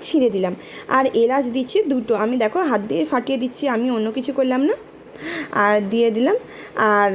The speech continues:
এইভাবে একবার বাড়িতে সত্যি বলছি বানিয়ে দেখো, খারাপ লাগবে না। গরম ভাতে নিরামিষের দিন, এটা কিন্তু সম্পূর্ণ নিরামিষভাবে করেছি, যেহেতু আমার এটা, উম, শনিবার ছিল,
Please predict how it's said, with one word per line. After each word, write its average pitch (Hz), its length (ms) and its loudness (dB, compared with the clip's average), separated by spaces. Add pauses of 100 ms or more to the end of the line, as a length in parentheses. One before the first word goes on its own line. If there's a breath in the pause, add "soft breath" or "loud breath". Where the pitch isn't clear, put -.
(320)
এইভাবে 285 400 2
একবার 240 320 0
বাড়িতে 196 300 0
সত্যি 262 360 -4
বলছি 220 300 -2
বানিয়ে 208 320 -2
দেখো, 208 220 -2 (120)
খারাপ 208 320 0
লাগবে 202 220 -2
না। 214 100 0 (140)
গরম 208 300 2
ভাতে 226 240 0
নিরামিষের 214 640 0
দিন, 208 140 -2
এটা 208 200 -2
কিন্তু 269 140 -2
সম্পূর্ণ 247 420 -2 (100)
নিরামিষভাবে 226 600 0
করেছি, 214 380 0 (440 loud breath)
যেহেতু 208 280 2 (140)
আমার 254 240 2
এটা, 233 280 2 (440 loud breath)
উম, 214 320 2
শনিবার 247 580 2
ছিল, 226 200 -2